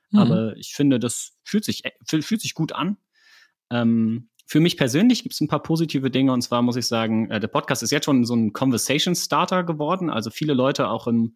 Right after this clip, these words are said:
Speaker 1: Ja,
Speaker 2: Umfeld oder
Speaker 1: total.
Speaker 2: bei der Arbeit spre-,
Speaker 1: Na klar.
Speaker 2: sprechen mich drauf an.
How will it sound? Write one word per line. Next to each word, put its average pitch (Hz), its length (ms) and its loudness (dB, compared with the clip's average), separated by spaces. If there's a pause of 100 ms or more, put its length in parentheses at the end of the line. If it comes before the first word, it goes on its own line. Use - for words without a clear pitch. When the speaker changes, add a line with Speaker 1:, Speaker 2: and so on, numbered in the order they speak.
(120)
Speaker 1:
Ja, 90 180 -2
Speaker 2:
Umfeld 120 420 2
oder 117 100 -4
Speaker 1:
total. 113 100 2
Speaker 2:
bei 120 80 4
der 95 100 0
Arbeit 127 160 2
spre-, - 160 -14
Speaker 1:
Na 87 80 -4
klar. - 20 0
Speaker 2:
sprechen 131 260 0
mich 123 120 2
drauf - 240 -4
an. 156 240 2